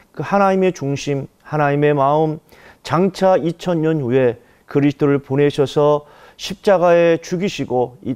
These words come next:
땅의 모든 죄를 사해 주시는 그 하나님의 어마어마한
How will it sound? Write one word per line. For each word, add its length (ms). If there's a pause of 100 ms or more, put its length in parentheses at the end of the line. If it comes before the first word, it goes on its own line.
땅의 300
모든 640
죄를 240
사해 340
주시는 480 (220)
그 100
하나님의 800
어마어마한 720